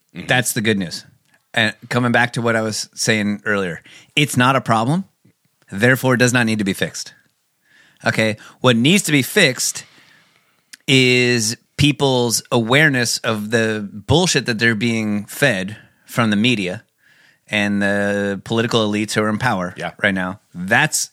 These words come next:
Speaker 2: they're feeding that to you. Don't believe it. Do not believe the hype. This is not happening. Okay? It's all smoke and mirrors.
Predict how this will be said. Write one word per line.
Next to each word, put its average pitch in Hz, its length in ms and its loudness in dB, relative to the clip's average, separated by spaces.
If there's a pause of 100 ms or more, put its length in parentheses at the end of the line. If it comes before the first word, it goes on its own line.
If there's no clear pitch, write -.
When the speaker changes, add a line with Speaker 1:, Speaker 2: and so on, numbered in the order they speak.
(100)
Speaker 2:
they're 151 220 4
feeding 170 320 0
that 120 180 0
to 113 120 -2
you. 98 260 -2 (460)
Don't 127 340 0
believe 156 280 2
it. - 160 -10 (140)
Do 117 100 -2
not 156 200 2
believe 175 220 2
the 165 80 0
hype. 156 280 0 (360)
This 113 180 -2
is 143 120 2
not 160 180 4
happening. 147 400 -2 (560)
Okay? 123 360 -2
It's 120 160 -2
all 131 280 -2
smoke 160 360 -2
and 165 100 -2
mirrors. 123 280 -2